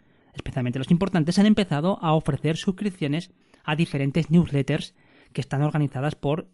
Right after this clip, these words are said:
mm, secciones o por temáticas. Por ejemplo, El País contaba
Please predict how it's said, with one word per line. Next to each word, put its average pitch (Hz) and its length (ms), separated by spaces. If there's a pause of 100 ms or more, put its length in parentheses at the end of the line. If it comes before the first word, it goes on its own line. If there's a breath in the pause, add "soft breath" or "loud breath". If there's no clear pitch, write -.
(160)
mm, 151 320
secciones 143 540
o 160 80
por 127 160
temáticas. 131 640
Por 123 160
ejemplo, 151 440 (300 loud breath)
El 135 120
País 127 320
contaba 139 500